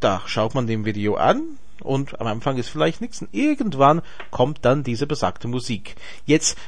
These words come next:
wollen die Komponisten, die Musiker jetzt in diesem Fall auch, dass die Leute, die dem Video angeschaut haben, äh, in diesen Logdateien dann mit ausgegeben werden. Das soll das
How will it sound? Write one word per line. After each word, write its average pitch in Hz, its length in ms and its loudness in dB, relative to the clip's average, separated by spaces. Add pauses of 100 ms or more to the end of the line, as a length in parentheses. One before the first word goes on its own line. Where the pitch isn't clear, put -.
(460)
wollen 180 540 6 (460)
die 143 380 0
Komponisten, 147 480 2
die 135 80 -2
Musiker 127 260 0
jetzt 110 280 0
in 110 60 -4
diesem 113 220 -4
Fall 190 200 4
auch, 127 240 4
dass 151 140 0
die 220 120 -2
Leute, 135 240 4
die 165 60 -2
dem 156 180 0
Video 123 200 0 (180)
angeschaut 202 840 4
haben, 101 420 4 (1300)
äh, 107 640 2
in 127 100 -2
diesen 110 320 -4
Logdateien 104 680 -2 (180)
dann 104 300 -2 (360)
mit 117 220 -4
ausgegeben 104 580 -4
werden. 90 380 -2
Das 104 180 -6
soll 113 200 -2
das 117 320 -6